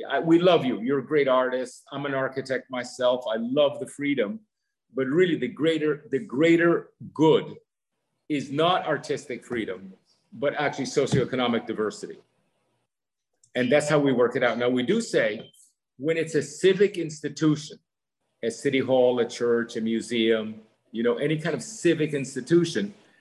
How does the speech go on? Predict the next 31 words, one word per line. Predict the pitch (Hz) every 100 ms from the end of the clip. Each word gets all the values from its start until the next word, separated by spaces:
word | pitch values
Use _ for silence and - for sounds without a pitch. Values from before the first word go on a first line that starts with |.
| _ -
we | 151
say | 151
you're | 151 135 135 - -
absolutely | 170 - - 190 170 151 120 139 135 135 - -
liberated | 120 139 170 160 135 113 104 104
to | 110
do | 113
whatever | 110 113 104
you | 110
want. | 117 135 90 - - _ _ _ _ -
And | 127
if | 135
you | 143
look | 151 202
at, | 214
for | - 156
example, | 151 151 147 139
our | 120
book | 123 160 156
called | 147 127
The | 120
New | 143
Civic | 139 147 117 117
Art, | 156 107 - - _ _ -
you | 139 151
will | 151
see | - 160
a | 147
street | - - 190 202
in | 156 160 -
Bilbao, | 139 127 117 147 143 98 87 -